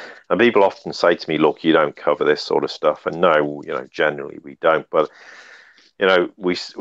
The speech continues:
and the, you know, there are reasons why we don't deal with that,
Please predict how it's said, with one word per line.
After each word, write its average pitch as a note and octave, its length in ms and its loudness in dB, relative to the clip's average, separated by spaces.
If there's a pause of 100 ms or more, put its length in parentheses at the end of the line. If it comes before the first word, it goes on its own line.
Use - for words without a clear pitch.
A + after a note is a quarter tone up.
(380)
and G2+ 220 2
the, - 240 2
you A#2+ 80 4
know, F#2+ 200 6
there F#2+ 120 6
are F#2 100 6
reasons F#2+ 460 2
why E2+ 320 4
we D#2+ 120 2
don't D#2 300 2
deal D#2 240 4
with D2 180 2
that, D2 260 0